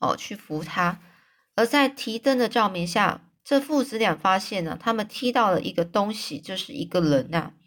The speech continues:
而那个人很明显已经死了。原先以为他是溺水死的，但是他的衣服是干的，体温也不像是泡过海水般那么冰冷。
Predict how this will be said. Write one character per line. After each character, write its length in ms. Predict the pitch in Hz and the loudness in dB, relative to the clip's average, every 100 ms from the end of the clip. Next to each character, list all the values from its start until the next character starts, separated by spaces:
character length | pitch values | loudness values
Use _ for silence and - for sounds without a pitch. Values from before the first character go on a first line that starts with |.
| _ _ _ - _ _ - | _ _ _ -20 _ _ -6
而 100 | 226 | 0
那 140 | 311 | 2
个 140 | 285 | 4
人 220 | 233 180 202 | 4 4 2
很 100 | 170 | 2
明 180 | 170 | 2
显 200 | - 220 | 0 0
已 40 | 170 | 0
经 200 | 175 196 | -4 -10
死 260 | - 170 | -10 -8
了。 280 | 143 - - - _ _ _ _ _ _ _ | -8 -8 -12 -20 _ _ _ _ _ _ _
原 160 | - 240 | 0 2
先 180 | 277 302 | 4 4
以 60 | |
为 180 | 233 185 | 4 4
他 180 | 196 233 | 2 0
是 200 | 226 226 | 0 -2
溺 220 | 233 233 | 0 0
水 240 | 185 170 165 | 0 0 0
死 240 | - 123 | -4 -10
的， 260 | - - - _ _ _ | -10 -14 -16 _ _ _
但 160 | 226 | 0
是 160 | 226 233 | 2 0
他 160 | 240 220 | 0 0
的 80 | |
衣 160 | 185 208 | 0 -4
服 160 | 220 160 | -8 -8
是 180 | - | -6
干 340 | 170 208 202 202 | -2 0 0 0
的， 200 | 196 - - _ _ _ | -2 -4 -12 _ _ _
体 180 | - 214 | -4 2
温 220 | 214 269 | 4 4
也 120 | 240 | 2
不 140 | - 190 | 0 0
像 180 | 240 226 | 0 0
是 160 | - | -2
泡 260 | 220 240 190 | -2 2 2
过 160 | 208 | 2
海 240 | 208 165 170 | 0 2 0
水 200 | 170 170 | 0 -2
般 260 | 185 185 | 0 0
那 80 | 196 | 0
么 100 | 196 | -6
冰 300 | 175 202 196 | -6 -10 -6
冷。 180 | 196 | -6